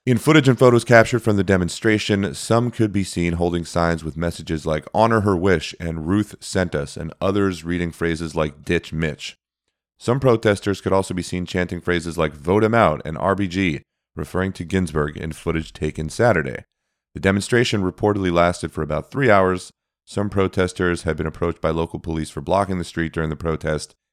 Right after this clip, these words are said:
and at least one demonstrator was arrested. Point number one, this is totally unacceptable. There simply has to be a separation between public and private life. If you want to go protest the Senate Majority Leader,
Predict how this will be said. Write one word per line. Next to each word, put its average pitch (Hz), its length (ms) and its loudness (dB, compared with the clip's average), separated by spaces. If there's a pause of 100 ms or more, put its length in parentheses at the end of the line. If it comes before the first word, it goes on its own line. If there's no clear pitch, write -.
and 82 120 -6
at 80 60 -6
least 82 180 -6
one 85 240 -2
demonstrator 78 500 -4
was 73 180 -6
arrested. 78 540 -2 (480)
Point 156 200 6
number 101 180 6
one, 80 340 -2
this 107 300 -4
is 104 200 0
totally 90 480 0
unacceptable. 76 760 -6 (480)
There 92 100 -4
simply 120 420 -4
has 98 360 0
to 104 120 -4
be 85 280 -2
a 85 160 -6
separation 82 800 -2
between 76 340 -10
public 85 540 -4
and 78 160 -8
private 73 420 -4
life. 67 280 -6
If - 120 -12
you 98 80 -4
want 117 140 0
to 117 60 -4
go 107 300 6 (460)
protest 107 520 4
the 95 80 -4
Senate 98 260 -2
Majority 90 400 -2
Leader, 85 420 2